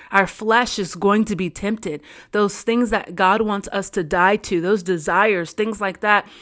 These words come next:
God wants us to die to those things, but at the same time, they will always kind of be in our face a lot of the times, you know, and we have the option to pick that up and say, "You know what, I'm gonna lean into the flesh,"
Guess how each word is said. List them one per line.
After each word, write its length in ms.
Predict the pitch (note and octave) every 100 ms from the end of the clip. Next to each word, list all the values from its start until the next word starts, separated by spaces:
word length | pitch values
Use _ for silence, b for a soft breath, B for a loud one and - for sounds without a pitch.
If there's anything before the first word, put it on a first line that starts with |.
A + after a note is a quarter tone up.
| B B
God 220 | G#3 B3+
wants 240 | B3+ A#3
us 200 | G#3 G3+
to 120 | - F3
die 320 | G3 G#3 -
to 100 | C#4
those 280 | G3+ F#3 -
things, 340 | F3 F3 F#3+ B B
but 100 | -
at 120 | G3+ G3
the 100 | G3+
same 240 | A#3+ A#3+
time, 240 | A#3 D3 A3 B B
they 120 | A3+
will 300 | A#3 A3+ G#3 -
always 480 | A3+ A#3+ B3+ A#3+ -
kind 220 | A3 A3+
of 140 | F3+
be 280 | - G#3+ G#3+
in 80 | A3
our 140 | F3+
face 640 | - - G#3+ A3+ - - -
a 60 |
lot 220 | G3+ F#3+ F3+
of 60 |
the 100 | E3
times, 460 | - E3+ E3+ E3 - B B
you 140 | G#3
know, 180 | G3+ G3
and 120 | G3+
we 100 | G#3+
have 180 | A3+ G#3
the 140 | G#3 -
option 380 | G3+ A3 A3+ G3
to 140 | G3
pick 260 | - G#3 G3
that 220 | F#3 F3+
up 240 | G3+ G3
and 120 | F#3
say, 140 | - F3+
"You 100 | F3+
know 140 | F#3
what, 180 | G3+ G3+
I'm 140 | G3
gonna 220 | G3 F#3 E3+
lean 260 | F#3+ G#3
into 240 | F#3 F3+ E3+
the 100 | E3+
flesh," 440 | G#3+ A3+ A3+